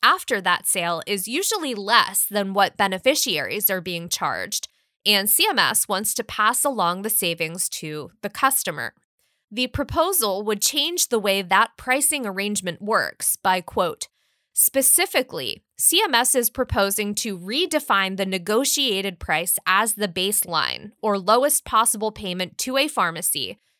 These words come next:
effective January first, twenty twenty-three," end quote. In addition to that change, C M S mainly focused on transparency, education, and improving the healthcare experience for dual eligible beneficiaries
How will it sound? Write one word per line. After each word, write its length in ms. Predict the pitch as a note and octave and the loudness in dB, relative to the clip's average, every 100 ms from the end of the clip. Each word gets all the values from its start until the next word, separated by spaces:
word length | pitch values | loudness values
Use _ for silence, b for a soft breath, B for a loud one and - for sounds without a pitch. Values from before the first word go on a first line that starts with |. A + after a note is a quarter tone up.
| - | -6
effective 560 | A#3+ - C4+ - D#4 | -2 2 2 2 -4
January 640 | G#3+ G#3+ G#3+ B3+ C#4+ C#4+ D4 | 0 0 2 0 -2 0 0
first, 640 | D4 F3+ B2+ F#2+ - - - | -2 -2 -2 -2 -4 -6 -10
twenty 340 | - F3+ F3 | -6 -4 -6
twenty-three," 720 | - D#3+ D#3+ - F3 D3+ - _ _ - | -6 -8 -10 -8 -8 -8 -12 _ _ -2
end 280 | G3+ G3+ | -2 -4
quote. 460 | - A#2+ - - - _ _ _ _ _ _ _ _ | -8 -10 -8 -12 -14 _ _ _ _ _ _ _ _
In 180 | C4+ F4+ | 0 2
addition 480 | C#4 D4 - C4 | 2 2 2 -2
to 240 | A#3 A#3+ F#3+ | -2 -4 0
that 320 | G3+ A#3 - | 4 4 4
change, 560 | - F3+ C#3+ - B3+ - _ _ _ - | -2 -2 -4 -8 -6 -8 _ _ _ -4
C 220 | - F#4 | 2 2
M 120 | G#4+ | 4
S 200 | F#4+ - | 2 2
mainly 360 | D4 E4 F#4+ G4+ | 0 -2 -2 -6
focused 680 | - D4+ E4+ F#3 E3 - - | 2 2 4 0 0 -2 -2
on 200 | A3 A3 | -2 -2
transparency, 1000 | - G3+ G3 - C#4+ D4+ D#4 D#4+ D4 C#4+ | -2 0 -2 -2 2 2 2 2 2 2
education, 840 | A3 B3 D4+ C#4+ C#4 - D#4+ D4+ C#4+ | 0 -2 -4 -2 -2 -2 -4 -6 -6
and 300 | G3+ G#3 G3+ - | -2 0 -2 -4
improving 560 | A3 - E4 A#4 G4+ | -4 -4 -6 -4 0
the 80 | B3+ | 0
healthcare 580 | A#3+ C#4 D4+ - G#3+ - | 2 2 2 -2 0 0
experience 760 | - - D4 D4 G3 E3+ - | 0 -2 0 0 0 0 -2
for 220 | - A3+ A3 | -2 -2 -2
dual 400 | G3+ B3 C#4+ - | -2 0 2 2
eligible 520 | G3 G3 F#3+ E3+ F3+ | 0 0 -4 -4 -4
beneficiaries 1120 | E3+ F3 E3+ E3+ A#3 B3+ F#3 B2+ A2 A2+ - | -2 -4 -6 -2 -2 0 -4 -4 -6 -6 -8